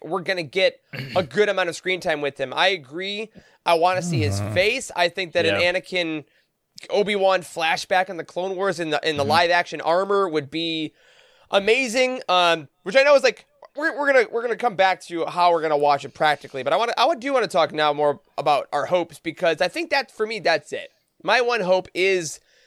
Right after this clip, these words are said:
Speaker 1: that flashback, which, again, Star Wars doesn't do a whole lot up until, like, Book of Boba Fett.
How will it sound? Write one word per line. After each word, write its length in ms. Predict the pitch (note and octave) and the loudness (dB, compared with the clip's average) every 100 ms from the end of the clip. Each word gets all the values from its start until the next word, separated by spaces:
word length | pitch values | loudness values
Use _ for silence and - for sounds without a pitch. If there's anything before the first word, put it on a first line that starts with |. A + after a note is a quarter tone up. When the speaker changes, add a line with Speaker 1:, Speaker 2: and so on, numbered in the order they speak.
| _ | _
Speaker 1:
that 160 | - F#3 | -6 -6
flashback, 640 | - F3+ F3+ - D3+ C#3+ | -2 0 0 0 0 0
which, 120 | A3+ | -2
again, 220 | D#4+ - D4 | -2 -2 -2
Star 160 | - | -2
Wars 140 | E4 D4 | -2 -4
doesn't 220 | D4 B3 | -10 -10
do 160 | C#4+ F#4 | -6 -2
a 40 | |
whole 160 | G3+ E3+ | 2 4
lot 200 | D#3+ D#3 | 4 2
up 120 | F#3 | 0
until, 220 | F3+ F#3+ | -4 -2
like, 140 | F3+ D3+ | -2 0
Book 160 | F#3 | -4
of 80 | F3+ | -4
Boba 240 | B3 A3 C#3 | -2 -2 -2
Fett. 280 | B2 A2 | -4 -6